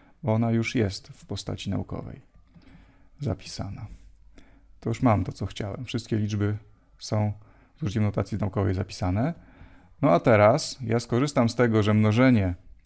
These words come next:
liczb jest przemienne i łączne, więc mogę tutaj opuścić nawiasy, dowolnie pozamieniać kolejność tych czynników w liczniku i oddzielnie pozamieniać kolejność w mianowniku,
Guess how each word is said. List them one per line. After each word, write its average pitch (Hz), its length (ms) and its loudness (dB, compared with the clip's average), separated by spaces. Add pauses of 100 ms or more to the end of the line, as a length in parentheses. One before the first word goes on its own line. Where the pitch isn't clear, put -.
liczb 120 360 0 (580)
jest 107 180 -4
przemienne 110 720 4
i 127 80 0
łączne, 104 540 0
więc 107 200 -2
mogę 110 220 2
tutaj 107 220 -2
opuścić 110 440 -2
nawiasy, 104 540 0
dowolnie 113 520 4 (480)
pozamieniać 110 540 2
kolejność 98 580 2
tych - 280 -4
czynników 101 640 0 (520)
w - 40 -8
liczniku 120 600 0 (500)
i 113 120 -2
oddzielnie 104 380 2
pozamieniać 104 360 0
kolejność 104 320 0
w 101 40 0
mianowniku, 98 560 0